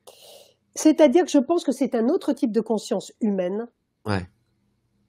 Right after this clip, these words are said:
Speaker 1: Ou qui n'a pas accepté quelque chose, ou qui a fait, ou qui est, je dirais pas en avance ou a-, ou arrière, c'est pas ça, qui est dans un niveau différent,
Speaker 2: Hmm.
Speaker 1: mais qui est censé,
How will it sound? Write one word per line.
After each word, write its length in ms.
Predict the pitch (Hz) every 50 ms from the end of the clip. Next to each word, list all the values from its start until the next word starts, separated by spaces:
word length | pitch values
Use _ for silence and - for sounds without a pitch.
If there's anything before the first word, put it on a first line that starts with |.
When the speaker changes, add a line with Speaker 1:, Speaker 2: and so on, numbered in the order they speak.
| _ _ _ _ _ _ _ _ _ _ _ _ _
Speaker 1:
Ou 140 | - 294 320
qui 120 | 311 - 240
n'a 140 | 220 233
pas 180 | 240 - - 339
accepté 380 | - - - 277 240 - 247 -
quelque 240 | - 214 202 -
chose, 180 | - 294 320 247
ou 40 | 208
qui 140 | - 226 208
a 40 | 190
fait, 180 | - - 240 -
ou 140 | 262 262 247
qui 240 | - - 226 214
est, 200 | 247 277 285 - _ _ _ _ _ _ _ _ _ _ _ _ _ _ - -
je 140 | - - 233
dirais 220 | 233 240 269 277 269
pas 120 | 277 302
en 60 | 262
avance 440 | 214 202 190 214 214 202 - - -
ou 160 | 202 170 165 165
a-, 100 | 165 170 -
ou 120 | 175 175 170
arrière, 420 | 156 - 226 269 311 277 214 165
c'est 120 | - - -
pas 120 | 180 165
ça, 340 | - - 285 302 247 190 - _ _ _ _ _ _ _ _ _
qui 140 | _ - 240
est 60 | 233
dans 260 | 202 180 202 202 180
un 80 | 196 180
niveau 340 | 185 220 285 320 294 277 240
différent, 640 | 196 202 185 - 233 208 185 - 202 247 339 - _ _ _ _ _ _ _ _ _ _ -
Speaker 2:
Hmm. 200 | 95 92 87 87 95 - _ _ _ _ _ _ _ _
Speaker 1:
mais 420 | 247 220 226 233 247 262 262 254 -
qui 280 | - - - 247 247
est 120 | 240 226 214
censé, 720 | 220 - - 269 240 240 - - - - 294 320 294 -